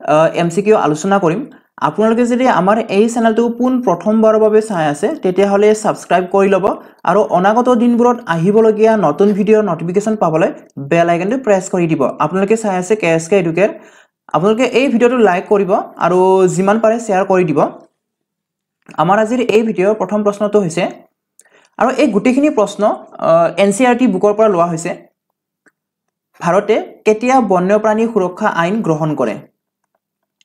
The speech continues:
কেতিয়া গ্ৰহণ কৰে বন্যপ্ৰাণী সুৰক্ষা আইন? নাইনটিন ছেভেণ্টি টু চনত। অপশ্যন বিটো হৈছে ইয়াৰে শুদ্ধ উত্তৰটো। ভাৰতে নাইনটিন ছেভেণ্টি টু চনত, ঊনৈছশ বাসত্তৰ চনত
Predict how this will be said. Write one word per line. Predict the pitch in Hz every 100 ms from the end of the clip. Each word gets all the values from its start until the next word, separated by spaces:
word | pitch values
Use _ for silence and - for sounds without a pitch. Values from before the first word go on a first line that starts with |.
| _ -
কেতিয়া | 196 202 233
গ্ৰহণ | 202 196 208
কৰে | 202 294
বন্যপ্ৰাণী | 214 170 190 196 196 202
সুৰক্ষা | 202 196 196
আইন? | 175 - - _ _ _ _ _ _ _ _ _ _ _ _ _ _ -
নাইনটিন | 160 165 208 240
ছেভেণ্টি | 220 180 175
টু | 190
চনত। | 196 160 107 -
অপশ্যন | 160 - 220
বিটো | 175 190 190 220
হৈছে | 165 208
ইয়াৰে | 170 156 294 339
শুদ্ধ | - 165 156
উত্তৰটো। | 190 147 147 120 107 - _ _ _ _ _ _ - _ _ _ _ _ _ _ _ _ _ _ _ _ _ -
ভাৰতে | 165 190 202 247 - - _ _ _ _ _ _
নাইনটিন | 151 170 185 202 254 285
ছেভেণ্টি | 277 208 208 220
টু | 240 240
চনত, | 214 160 240 -
ঊনৈছশ | 190 196 233
বাসত্তৰ | 190 160 180 180 220
চনত | 202 165